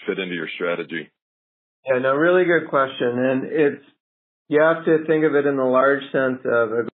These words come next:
Speaker 2: grade book. So the reason we loved Ngrade is, yes, it has amazing grading workflows and grade visualizations. But the more attractive reason to it was that it's,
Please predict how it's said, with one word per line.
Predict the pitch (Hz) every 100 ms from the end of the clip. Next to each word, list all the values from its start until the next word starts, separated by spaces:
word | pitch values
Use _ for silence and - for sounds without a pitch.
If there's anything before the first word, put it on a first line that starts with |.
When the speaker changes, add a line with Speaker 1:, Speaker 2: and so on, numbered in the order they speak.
| _
Speaker 2:
grade | 123 123 117
book. | 117 120
So | 131
the |
reason | 131 156 165 151
we | 135
loved | 131 139 135 - -
Ngrade | 117 135 127 120 117 120
is, | 120
yes, | 131 131 127
it |
has | 113 113
amazing | 117 113 120 120 123 117 117 _ _ _
grading | 120 123 123 117
workflows | 120 123 - - 120 117 113 113 110 - _ _ _ _ _
and | 120 117
grade | 120 120 120
visualizations. | 117 120 117 117 113 117 120 120 120 117 113 _ _ _ _ _ _ _
But | 123 131
the | 131
more | 139 180 180
attractive | 175 127 123 127 120
reason | 123 120 120
to | 117
it | 127 127
was | 123 120
that | 120 123 120
it's, | 120